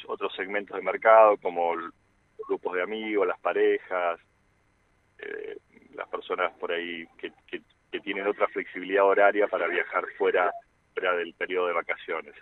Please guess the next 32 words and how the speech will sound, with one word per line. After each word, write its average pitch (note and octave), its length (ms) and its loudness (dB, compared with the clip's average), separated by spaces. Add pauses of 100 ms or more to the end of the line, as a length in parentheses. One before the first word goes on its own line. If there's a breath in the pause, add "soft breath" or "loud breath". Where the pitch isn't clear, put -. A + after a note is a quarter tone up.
Así G2+ 140 -16
que F#2+ 240 -4 (1040)
pensamos A2 480 0
que, F#2+ 300 0 (320)
que F2+ 200 -4
hasta E2+ 300 -4
septiembre A#2 540 2
vamos G2+ 200 2
a F#2+ 40 0
tener F#2+ 260 -2
buena G2 240 -2
actividad F#2+ 360 -2
de G2 100 0
turismo G2 340 -4
vinculada F#2 580 2 (200)
al F2 160 -4
invierno A#2+ 640 0 (800 soft breath)
y, F#2 760 -10 (100)
y G2 60 -6
después G2+ 300 4
ya G#2 200 6
cerquita, G2 720 2
a F2 60 0
partir F#2 340 -2
de G2 120 0
noviembre, A2 720 4 (460)
arranca F#2+ 420 -2
nuestra F#2 260 -4
temporada F#2+ 380 0
de F#2+ 80 0
pesca G2 320 -2
deportiva. B2 600 -2